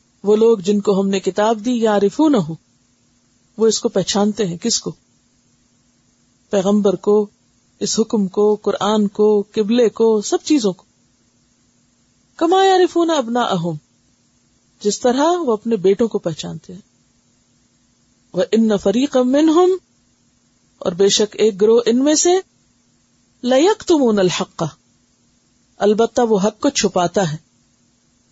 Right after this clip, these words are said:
وَهُمْ يَعْلَمُونَ، حالانکہ وہ خوب جانتا ہے۔ تو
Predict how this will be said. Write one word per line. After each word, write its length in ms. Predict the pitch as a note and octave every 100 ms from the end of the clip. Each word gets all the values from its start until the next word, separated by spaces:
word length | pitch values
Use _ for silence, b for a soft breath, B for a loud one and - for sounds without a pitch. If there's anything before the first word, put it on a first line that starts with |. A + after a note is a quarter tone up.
| _
وَهُمْ 280 | G#3 G3 A3+
يَعْلَمُونَ، 600 | G3+ E3 D#3+ D#3+ A#3 A#3
حالانکہ 380 | F3 F3 F#3 G3+
وہ 200 | G3+ F#4 - _ _ _ _
خوب 360 | - C4 A3+
جانتا 360 | F3 F3 D#3 D3+
ہے۔ 200 | D3+ - _ _ _ _ _ _ _ _ _ _ _ _ _ _ _ _ _ _ _ _
تو 80 | _